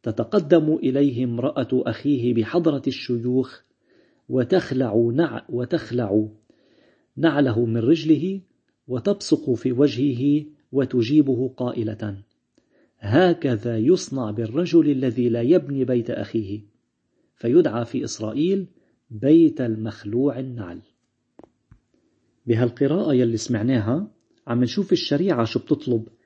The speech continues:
كيف لازم يكون في ولاد للأخ الميت.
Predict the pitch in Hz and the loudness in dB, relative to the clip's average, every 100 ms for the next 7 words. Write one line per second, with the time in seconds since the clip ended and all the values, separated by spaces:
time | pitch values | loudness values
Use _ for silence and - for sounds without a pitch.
0 | _ - 185 - 160 151 147 135 120 160 | _ -8 -8 2 2 4 0 -2 -4 0
1 | 165 127 - 127 123 113 113 131 165 151 | 0 0 -6 -2 -2 0 0 2 2 0
2 | - _ _ _ _ - 127 135 139 127 | -12 _ _ _ _ -6 -2 0 -2 -4
3 | - 127 120 - 113 104 98 90 - | -6 -4 -4 -4 -4 -2 -2 -6 -14